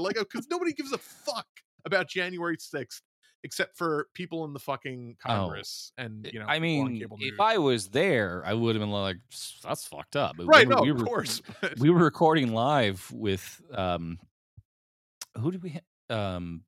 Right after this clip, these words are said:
Speaker 1: Do we have LaDonna on then? Or we had
Speaker 2: yeah,
Speaker 1: some
Speaker 2: La-, yeah, yeah, yeah, yeah. We had LaDonna on, and we started looking at, like, the, some of the pictures,
Speaker 1: It was literally
Speaker 2: um,
Speaker 1: happening as
Speaker 2: they
Speaker 1: we
Speaker 2: were
Speaker 1: were on
Speaker 2: coming out
Speaker 1: air. We were like,
Speaker 2: live.
Speaker 1: "Oh, fuck."
Speaker 2: It even,
Speaker 1: Like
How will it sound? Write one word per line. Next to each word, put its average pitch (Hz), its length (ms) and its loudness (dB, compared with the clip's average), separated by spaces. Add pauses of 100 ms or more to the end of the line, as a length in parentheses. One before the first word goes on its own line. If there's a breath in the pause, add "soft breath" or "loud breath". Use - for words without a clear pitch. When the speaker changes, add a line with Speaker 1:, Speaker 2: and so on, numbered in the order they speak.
Speaker 1:
Do 120 80 -10
we 127 60 -2
have 151 100 -6
LaDonna 156 360 -4
on 302 240 -10
then? 320 240 -8
Or 165 340 0
we 208 160 4
had - 40 6
Speaker 2:
yeah, - 60 -4
Speaker 1:
some 214 80 -2 (240)
Speaker 2:
La-, 156 100 -4
yeah, 156 200 4 (100)
yeah, 131 200 4
yeah, 117 240 4
yeah. 95 140 -8
We 123 80 0
had 120 80 2
LaDonna 110 460 0
on, 90 300 -4 (360 loud breath)
and 135 100 2
we 139 60 6
started 160 300 4
looking 127 420 2
at, 107 240 0
like, 101 160 -6
the, 92 140 -8
some 127 200 -2
of 107 60 -2
the 110 60 -6
pictures, 143 580 -2 (160 loud breath)
Speaker 1:
It 175 60 -12
was 233 200 -4
literally 240 280 4
Speaker 2:
um, 87 80 0
Speaker 1:
happening 147 320 0
as 123 140 2
Speaker 2:
they 120 40 2
Speaker 1:
we 127 60 6
Speaker 2:
were 123 60 6
Speaker 1:
were 120 80 0
on 143 80 4
Speaker 2:
coming 127 100 2
out 127 60 4
Speaker 1:
air. 123 80 2
We - 40 2
were 98 80 2
like, 107 160 2
Speaker 2:
live. - 80 0
Speaker 1:
"Oh, - 40 -2
fuck." 160 360 2
Speaker 2:
It 131 40 2
even, 190 180 2
Speaker 1:
Like - 100 0